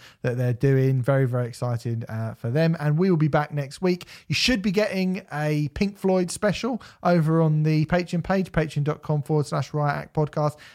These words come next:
Get on the old classic album thing, uh, classic album series. It's been very well received so far. We thank you for your kind words, and we thank you for your, um, your, your patronage. It's very, very nice, and we're very humbled by it. So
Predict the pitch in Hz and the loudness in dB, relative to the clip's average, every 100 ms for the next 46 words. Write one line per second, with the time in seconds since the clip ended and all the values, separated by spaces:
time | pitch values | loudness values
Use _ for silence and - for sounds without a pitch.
0 | _ - 175 165 160 - 151 143 156 151 | _ -2 2 2 2 2 -2 0 2 2
1 | 147 147 143 156 151 151 147 151 143 143 | 2 0 2 2 2 0 0 -2 -2 -2
2 | 160 147 147 139 131 - 147 143 139 - | -2 -4 -2 -2 -2 -2 0 0 -2 -4
3 | - 143 131 175 147 131 123 123 131 127 | -2 0 2 2 2 0 -4 -6 -8 -8
4 | - 127 - 131 131 - _ - 175 147 | -6 -8 -4 -4 -4 -10 _ -2 0 0
5 | 143 143 135 127 139 135 147 143 147 139 | -2 0 0 0 -2 0 0 0 -2 -4
6 | - 160 - 151 - 156 151 156 151 151 | -2 -4 -4 -6 -4 -4 -2 0 0 0
7 | 156 - - _ - 151 151 147 156 156 | -2 -6 -20 _ -4 -2 -2 -4 -6 -6
8 | 151 151 160 151 226 185 123 101 - - | -4 -4 -4 -4 -8 -6 -8 -8 -12 -18
9 | 147 - - 139 135 135 123 120 104 110 | -18 -10 -4 -2 -2 -2 -4 -4 -6 -8
10 | 117 117 117 120 110 127 120 117 110 113 | -6 -6 -6 -6 -4 -4 -4 -6 -8 -8
11 | 104 101 - 123 | -8 -10 -8 -6